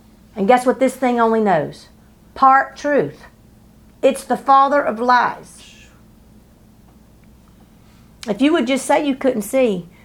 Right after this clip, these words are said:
none of this would be held against you. But because you say you can see, "Well, Angela, we're Christians." Yeah, they said, "We're sons of Abraham." Jesus said, "I can raise them up from these stones."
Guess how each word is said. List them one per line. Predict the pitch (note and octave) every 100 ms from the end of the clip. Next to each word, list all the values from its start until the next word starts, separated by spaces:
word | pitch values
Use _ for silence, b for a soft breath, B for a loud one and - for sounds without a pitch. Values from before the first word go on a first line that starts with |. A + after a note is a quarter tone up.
| b
none | G#3
of | A3+
this | A3+
would | A3+
be | G#3
held | G#3+ G3+
against | F#3+ A3+ A3+
you. | G3+
But | F3+ -
because | F3+ G3 C4 D4+
you | B3+
say | - D4 C#4+
you |
can | A#3 A3+
see, | G3+ - C#4+ F#3+ D#3+ - - - - -
"Well, | - - -
Angela, | F4+ A4 C#4+ C#4+
we're | E4 G4+
Christians." | - G4 G4+ - G3+ F3 G#3
Yeah, | D#4
they | C#4 D#4
said, | - C4
"We're | D4
sons | - B3+ B3+ B3+
of | B3+
Abraham." | C#4+ G#3 F3 E3+ E3+ G3
Jesus | A3 B3 A3+
said, | A#3
"I | F3+
can | F3
raise | G#3+ A3
them | G#3+
up | G#3+
from | G#3
these | A3 G#3+
stones." | - D3 C3 - -